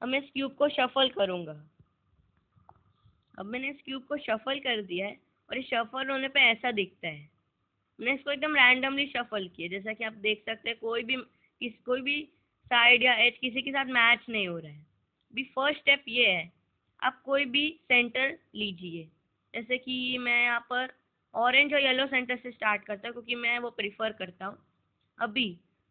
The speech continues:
आपको इसके चार edges याद रखने के हैं। एक है yellow trapezium, जैसा कि आप देख सकते हैं yellow color का, दूसरा orange trapezium और उसका दो, अ, दो color के side रहेंगे। पहले हम trapezium जोड़ेंगे, पहले trapezium ढूंढते हैं,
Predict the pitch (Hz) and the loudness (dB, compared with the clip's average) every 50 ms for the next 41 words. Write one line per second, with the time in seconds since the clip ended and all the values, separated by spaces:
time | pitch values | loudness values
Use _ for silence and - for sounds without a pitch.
0 | _ _ - 226 233 - - - - 277 285 294 277 - - 285 277 277 - 269 | _ _ 0 2 2 2 0 -4 -4 -2 -2 -2 -2 -4 -4 -4 -4 0 2 4
1 | 254 262 277 285 285 262 254 285 285 254 254 240 226 226 240 233 208 185 - - | 6 6 8 6 6 6 4 2 2 2 4 4 4 4 4 2 0 -2 -2 -6
2 | 185 170 170 - 180 170 160 160 _ _ _ _ _ _ _ _ _ - 240 262 | -10 -12 -12 -12 -14 -16 -16 -18 _ _ _ _ _ _ _ _ _ 4 4 6
3 | 262 262 285 277 277 277 254 233 226 233 247 254 254 254 240 240 233 240 247 220 | 6 6 4 4 4 6 6 4 4 4 4 4 4 4 4 4 2 0 -2 0
4 | 214 233 247 247 226 226 220 220 233 226 233 240 226 208 220 214 - 220 214 - | -2 -4 -4 -4 -4 -6 -4 -4 -4 -2 -2 -2 -2 -2 -2 -2 -2 -4 -8 -6
5 | 233 233 220 214 208 208 208 208 208 233 226 220 214 208 208 - 214 233 - _ | -4 -2 -2 -2 -2 -2 -4 -6 -6 -8 -6 -6 -6 -6 -6 -8 -10 -10 -10 _
6 | _ _ _ _ _ _ - 240 240 220 262 269 - - 208 214 220 233 254 262 | _ _ _ _ _ _ -12 -10 -6 -2 0 0 2 2 2 4 4 4 2 2
7 | - - 240 226 - 233 233 196 214 233 247 277 311 _ _ _ _ _ _ _ | 2 0 0 0 0 -4 -4 -2 -2 -4 -4 -6 -10 _ _ _ _ _ _ _
8 | _ - 233 254 269 254 - 285 294 262 220 254 254 269 285 302 - - - _ | _ -8 -8 -6 -6 -6 -4 -2 -2 0 4 6 6 8 8 6 4 0 -6 _
9 | _ _ _ _ _ - 202 208 208 208 196 247 254 285 285 - 285 277 277 277 | _ _ _ _ _ 0 4 4 4 4 6 6 6 4 4 2 0 0 0 0
10 | 277 - 285 285 285 247 226 220 202 180 185 180 170 151 156 - _ _ - 226 | 0 -2 -4 -2 2 4 6 6 4 4 0 -4 -4 -8 -14 -20 _ _ -8 -2
11 | 247 269 285 302 277 - 254 240 233 - 247 254 226 254 262 254 208 208 190 180 | 0 0 0 0 2 4 4 4 6 6 4 4 4 2 -2 -2 -2 -4 -4 -4
12 | 175 175 165 156 151 156 _ _ _ _ _ _ _ _ _ - 247 254 247 247 | -6 -8 -12 -14 -18 -20 _ _ _ _ _ _ _ _ _ -2 -2 0 2 2
13 | 226 226 233 247 254 247 269 262 254 226 214 196 180 175 - - 170 160 156 147 | 2 4 4 2 2 2 0 -2 -2 -2 -2 -4 -4 -8 -12 -14 -16 -16 -16 -18